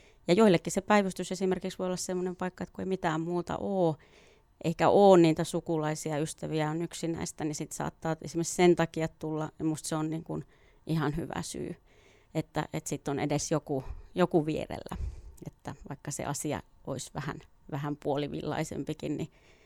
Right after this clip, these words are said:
se, että sä oot yksin jouluna, niin se ei ole hyvä asia.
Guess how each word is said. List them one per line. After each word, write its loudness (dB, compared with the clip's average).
se, -2
että -4
sä -2
oot -4
yksin -8
jouluna, -8
niin -8
se -10
ei -12
ole -12
hyvä -14
asia. -10